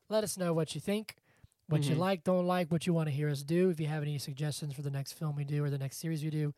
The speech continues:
Speaker 1: um, please let us know. We are doing Space Jam, the original, uh, next week.
Speaker 2: Mm-hmm.
Speaker 1: After that, we don't have anything planned as of yet.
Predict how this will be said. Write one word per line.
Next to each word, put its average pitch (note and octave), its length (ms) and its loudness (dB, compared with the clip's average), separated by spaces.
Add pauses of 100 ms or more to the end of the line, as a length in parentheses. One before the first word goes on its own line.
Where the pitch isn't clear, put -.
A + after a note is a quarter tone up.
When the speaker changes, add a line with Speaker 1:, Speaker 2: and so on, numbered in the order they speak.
(600)
Speaker 1:
um, C#3+ 400 -2 (300)
please G#3+ 160 -2
let F3 100 4
us D#3 120 -2
know. F3 140 0
We F3 100 2
are E3 100 2
doing D3 300 -2
Space - 320 -6
Jam, D3 480 -6 (320)
the D3 160 -4
original, F3+ 340 -6 (1200)
uh, D3+ 400 -4 (100)
next D#3+ 200 -6
week. - 240 -14 (300)
Speaker 2:
Mm-hmm. C3+ 280 -2 (260)
Speaker 1:
After D3+ 220 -8
that, D#3 180 -4
we E3+ 80 -4
don't D#3+ 120 -6
have D3 140 -6
anything D3+ 180 -6
planned D#3 380 -6
as D#3 140 -8
of D3+ 100 -4
yet. F3+ 200 -2